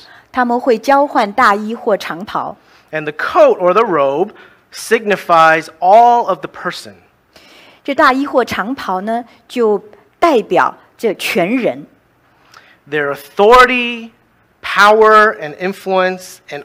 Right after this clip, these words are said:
Speaker 2: all of their possessions.
Speaker 1: 他们的权柄、他们的能力、他们的影响和他们一切所有。
Speaker 2: And they are exchanged and put on the other person.
Speaker 1: 所以他们就交换了，放在对方的身上。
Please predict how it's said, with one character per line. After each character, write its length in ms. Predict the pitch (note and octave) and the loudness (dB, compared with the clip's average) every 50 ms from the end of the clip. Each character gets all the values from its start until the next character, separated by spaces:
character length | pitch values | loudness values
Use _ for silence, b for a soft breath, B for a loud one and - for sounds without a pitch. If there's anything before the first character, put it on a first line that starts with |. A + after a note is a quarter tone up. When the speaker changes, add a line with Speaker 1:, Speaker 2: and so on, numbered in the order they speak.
| - - | -8 -2
Speaker 2:
all 460 | F3+ F#3+ G3+ G#3+ G#3+ A3 G#3+ A3+ G#3+ | 2 4 4 6 6 6 4 4 2
of 100 | G#3 F3+ | 2 0
their 120 | D#3+ F3+ E3+ | -2 -4 -6
possessions. 840 | - - D3 C3+ D3 C#3+ - - - G2 F#2 F#2 - B B B B B B B | -6 -10 -10 -8 -8 -8 -8 -10 -14 -16 -20 _ -20 B B B B B B B
Speaker 1:
他 120 | - C#4+ | -2 -2
们 100 | C#4 C#4 | 0 2
的 80 | B3+ A#3+ | 0 0
权 400 | - - - A#3 G3 G#3 C4+ D#4 | -2 -2 -4 -2 -2 0 -2 -2
柄、 280 | - A3+ E3+ D3+ D3 - | -4 -6 -8 -10 -10 -10
他 120 | - A#3 | -8 -8
们 80 | G#3+ G#3+ | -6 -4
的 80 | G#3 G#3 | -4 -4
能 280 | G3 F3 E3 F3+ G#3 B3+ | -4 -6 -6 -6 -6 -4
力、 200 | D4 C#4+ G3+ - | -4 -4 -6 -8
他 180 | - - A3+ | -8 -8 -6
们 40 | A3 | -6
的 60 | G#3+ | -6
影 300 | G3+ F#3+ F#3+ F#3+ G3 C4 | -6 -6 -6 -6 -6 -6
响 300 | D#4+ - - - A#2 - | -6 -4 -4 -4 -4 -4
和 140 | - - F3+ | -4 -6 -6
他 180 | F3+ - A3 G3+ | -4 -4 -4 -4
们 200 | G3+ F3+ F3 G3+ | -4 -6 -8 -10
一 60 | B3 | -10
切 260 | - - - A#3+ F#3+ | -6 -4 -4 -4 -4
所 240 | - - - D#3 E3+ | -4 -6 -8 -6 -6
有。 160 | E3+ D3 - - _ _ _ _ _ _ _ - | -6 -8 -10 -14 _ _ _ _ _ _ _ -20
Speaker 2:
And 160 | - C#3 C3+ | -18 -18 -14
they 140 | B2+ C3+ C3+ | -12 -10 -6
are 180 | C#3 C#3+ D3+ E3 | -4 -4 -4 -4
exchanged 560 | - - - - C#4 C#4+ A#3 C#3 A#2 A2 - | -6 -6 -2 0 2 2 2 0 -2 -10 -16
and 200 | - - C3+ C3 | -20 -20 -20 -20
put 200 | - - F#3 E3+ | -8 -6 -4 0
on 300 | E3 E3 D#3+ D#3 D3+ C3+ | 2 2 2 0 -2 -6
the 80 | C3 C#3 | -10 -10
other 160 | C#3 C3 C3+ | -12 -12 -12
person. 340 | - - D#3 D3 - G#2 F#2 F2 b b b b b b b | -12 -14 -14 -14 -16 -20 -20 _ b b b b b b b
Speaker 1:
所 100 | _ - | _ -10
以 20 | A3 | -6
他 160 | G#3+ B3 A#3+ | -2 -2 0
们 180 | A#3 A3 A3 G#3+ | 0 0 -2 0
就 160 | A#3+ A3 G#3 | 2 2 2
交 240 | - - D4 D4 D#4+ | 4 4 4 4 4
换 300 | - - F4 C4 G#3+ G3 | 2 2 2 2 2 0
了， 100 | E3+ D3 | -2 -4
放 240 | - - A3+ G3+ | -2 -4 -4 -2
在 160 | G3 G#3 F#3 F3+ | -2 -2 -2 -2
对 180 | - C4 A3 | -2 -4 -6
方 220 | G3+ - A3 A3 G#3+ | -4 -4 -6 -6 -6
的 60 | F3 | -8
身 200 | - - F#3 F#3+ | -10 -10 -12 -8
上。 200 | - - F#3 | -6 -6 -6